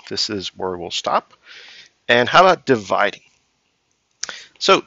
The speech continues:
to divide fractions, one half divided by three sevenths, for example, what I do is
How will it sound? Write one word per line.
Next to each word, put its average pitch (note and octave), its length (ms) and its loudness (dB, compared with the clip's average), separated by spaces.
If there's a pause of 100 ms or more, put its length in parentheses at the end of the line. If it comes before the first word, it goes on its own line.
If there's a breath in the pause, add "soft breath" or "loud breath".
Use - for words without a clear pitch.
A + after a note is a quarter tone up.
to D#3 180 0
divide D3 580 2
fractions, E3 680 -2
one C#3 160 2
half C#3 420 -4
divided A2+ 480 -4
by A#2 120 -4
three A#2 180 -12
sevenths, A2+ 380 -10
for - 180 -14
example, - 400 -14 (460 loud breath)
what C#3 180 -2
I D3 120 4
do F#3 520 0
is B2+ 460 -2